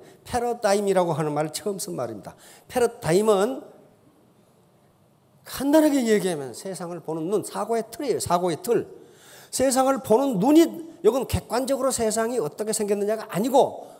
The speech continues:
보는 눈에 따라 달라진다는 거예요. 자, 이거 보세요. 이거 루빈의 꽃병, 루빈이 만든 겁니다. 이게 꽃병으로 보여요? 사람 얼굴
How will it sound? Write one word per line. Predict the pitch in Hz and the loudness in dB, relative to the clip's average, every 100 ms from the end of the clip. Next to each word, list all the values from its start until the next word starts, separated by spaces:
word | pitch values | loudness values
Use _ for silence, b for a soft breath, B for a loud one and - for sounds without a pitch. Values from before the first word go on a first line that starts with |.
| - | -8
보는 | - 233 240 143 | -2 0 -2 -8
눈에 | 147 226 220 | -4 -4 -4
따라 | 185 202 | -6 -6
달라진다는 | - 185 214 160 117 90 | -4 -2 0 -2 -8 -10
거예요. | 78 - _ | -14 -18 _
자, | - 131 | -4 -2
이거 | 170 | -2
보세요. | 151 131 127 170 220 - | -4 -4 -2 -4 -8 -12
이거 | 175 180 | -2 0
루빈의 | 185 226 240 226 | 0 0 0 0
꽃병, | 202 196 139 | -2 -2 -2
루빈이 | 175 214 226 | -2 -2 -2
만든 | 185 143 131 | -2 -2 -4
겁니다. | 110 92 - - b b | -8 -10 -16 -20 b b
이게 | 220 226 180 117 - | -2 0 0 -2 -8
꽃병으로 | 269 277 294 262 214 | -8 0 2 4 4
보여요? | 180 180 196 208 147 123 - | 4 2 4 4 2 -4 -8
사람 | - 190 196 | -4 -2 -2
얼굴 | 156 180 196 | -2 -2 -4